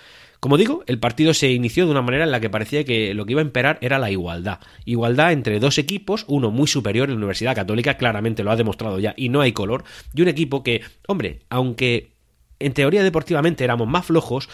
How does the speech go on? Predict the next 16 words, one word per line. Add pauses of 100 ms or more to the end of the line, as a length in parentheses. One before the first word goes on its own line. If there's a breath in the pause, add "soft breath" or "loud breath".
(240 loud breath)
pero
teníamos
más
ganas
y
teníamos,
y
nos
jugábamos
mucho
más,
por
tanto
deberíamos
jugar.
Pero